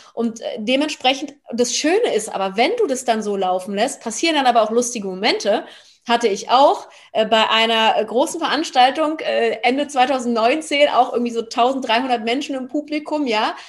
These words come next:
äh, riesen Leinwand über mir, wurde ich dann immer übertragen wurde oder schon gezeigt wurde, was als nächstes kommt und <laughs> es war so lustig. Dann habe ich vor mir halt auch so eine kleine Bildschirme gehabt und dann war da schon was eingeblendet, wer als nächstes kommt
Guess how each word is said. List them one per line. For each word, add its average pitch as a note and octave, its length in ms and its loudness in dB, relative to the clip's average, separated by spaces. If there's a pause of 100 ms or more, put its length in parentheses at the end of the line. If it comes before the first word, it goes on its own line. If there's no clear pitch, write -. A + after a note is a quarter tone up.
(200)
äh, - 80 -4
riesen C#4 320 0
Leinwand C#4 500 0
über C4+ 220 0
mir, C4 300 -2
wurde A#3+ 200 4
ich A3 140 -6
dann A3+ 160 2
immer A3 160 -4
übertragen A3 720 -2
wurde A#3 400 2
oder G3+ 180 0
schon A3 160 -6
gezeigt A3 420 0
wurde, A3+ 200 0
was G#3+ 160 -2
als - 180 -10
nächstes A3 400 -8
kommt B3+ 380 -4
und C4+ 200 -4 (300)
<laughs> D#4+ 300 -6
es - 120 -20
war A#3 160 -4
so A3+ 60 -8
lustig. A#3+ 480 -6 (460)
Dann C#4 200 0
habe C4 140 2
ich D4 140 -4 (260)
vor D#4 320 2
mir D4 260 0
halt C4 140 0
auch C#4 240 2
so C4+ 120 -4
eine A#3 220 0
kleine B3 320 0
Bildschirme C#4 520 0
gehabt C4 400 -2
und A3+ 80 -8
dann A3 180 -6
war A3 160 2
da C4 80 2
schon B3+ 220 -6
was A3 200 -2
eingeblendet, C4 680 -4
wer A3 180 0
als A3 160 -6
nächstes A3+ 400 -8
kommt B3+ 400 -6